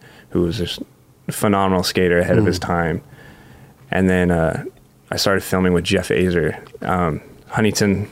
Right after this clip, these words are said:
Speaker 1: local legend.
Speaker 2: Oh, really? Oh.
Speaker 1: And then his best friend was Beagle.
Speaker 2: Really?
Speaker 1: Yeah, so
Speaker 2: Okay.
Speaker 1: it would be me, Jeff Azer, and Beagle, and we'd skate all around Huntington, I mean, for years. And then from there, I met, uh,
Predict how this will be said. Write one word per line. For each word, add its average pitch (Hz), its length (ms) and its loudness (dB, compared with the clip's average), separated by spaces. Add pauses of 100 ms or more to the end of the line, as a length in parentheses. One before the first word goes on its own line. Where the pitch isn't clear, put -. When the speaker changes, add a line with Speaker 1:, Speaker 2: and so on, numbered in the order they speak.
(100)
Speaker 1:
local 92 560 0
legend. 87 440 2 (120)
Speaker 2:
Oh, 165 80 6
really? 190 280 6 (160)
Oh. 180 240 4
Speaker 1:
And 107 140 4
then 101 120 4
his 110 200 2
best 92 260 0
friend 85 380 0
was 92 300 -4 (320)
Beagle. 127 360 2 (560)
Speaker 2:
Really? 135 500 6
Speaker 1:
Yeah, 107 160 4
so 123 260 2
Speaker 2:
Okay. 123 200 4
Speaker 1:
it 117 40 4
would 110 120 4
be 107 160 4
me, 107 340 6
Jeff 101 220 2
Azer, 98 300 4
and 85 140 0
Beagle, 101 440 4 (360)
and 98 100 4
we'd 101 220 4
skate 98 480 2
all 95 180 4
around 95 220 2
Huntington, 92 720 0 (960)
I 101 100 0
mean, 90 220 2
for - 160 -2
years. 90 500 2
And 95 220 2
then 92 360 2 (600)
from 95 260 2
there, 104 280 4
I 98 80 2
met, 95 420 2 (320)
uh, 87 400 0